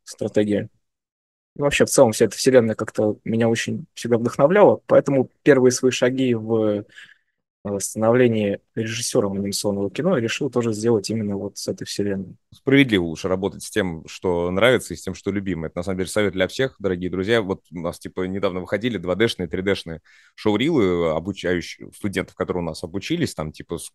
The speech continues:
Speaker 2: за четыре месяца, а, небольшие наработки. Вот они тоже берут любимых персонажей и с ними работают. А почему это работает, кстати говоря, вот здесь важное уточнение и пояснение. Мы много говорим про насмотренность.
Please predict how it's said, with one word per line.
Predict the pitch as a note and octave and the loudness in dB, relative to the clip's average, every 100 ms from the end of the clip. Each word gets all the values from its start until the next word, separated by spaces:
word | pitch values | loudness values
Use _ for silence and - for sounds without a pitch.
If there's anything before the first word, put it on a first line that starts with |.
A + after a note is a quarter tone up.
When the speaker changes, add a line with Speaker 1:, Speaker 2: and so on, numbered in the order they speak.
| _ - - | _ -20 -16
Speaker 2:
за | G2 | -12
четыре | F#2 - F2 | -8 -4 -4
месяца, | E2+ D#2 - - - - _ _ - | -4 -6 -10 -18 -18 -20 _ _ -4
а, | F2+ E2+ E2 E2 E2 | 0 2 2 0 0
небольшие | F#2+ G#2+ G#2+ - G2 | 0 2 2 2 0
наработки. | F2 F#2 F#3 - | 0 2 0 0
Вот | G2 | -2
они | A#2+ | 0
тоже | B2 G#2 | 0 0
берут | F2+ G2+ G#2 | 0 -2 -2
любимых | A#2 A#2+ F2 | -2 -2 -2
персонажей | - - A2+ F#3 D3+ | -8 -6 -2 -2 -2
и | G2 | -4
с | |
ними | A#2+ G#2+ | -4 0
работают. | G#2 D#3 A#3+ A2 D#2 _ | 0 2 2 0 -4 _
А | - | -4
почему | C3 - D3 | -2 0 2
это | B2+ | 4
работает, | A#2 C#3 A3 A#2+ | 2 4 2 0
кстати | - - F#2+ | -2 -6 -6
говоря, | F2+ G#2+ G2+ D2+ | 0 2 2 0
вот | F#2+ F2+ F#2 | -4 -8 -8
здесь | F#2+ F#2 | -10 -4
важное | G#2+ F2 E2+ | -2 -2 -6
уточнение | D#2+ F2+ - B2+ D#3+ G2 | -12 -14 -8 -4 -4 -4
и | |
пояснение. | F#2+ F#2+ G2+ E2 E2+ | -6 -6 -6 -8 -6
Мы | C3+ C#3+ | 4 6
много | C#3 A2 | 6 4
говорим | F2 G2+ | 2 0
про | G#2+ F#2+ | 0 -2
насмотренность. | F2+ F2+ - D2 - | -4 -6 -8 -14 -20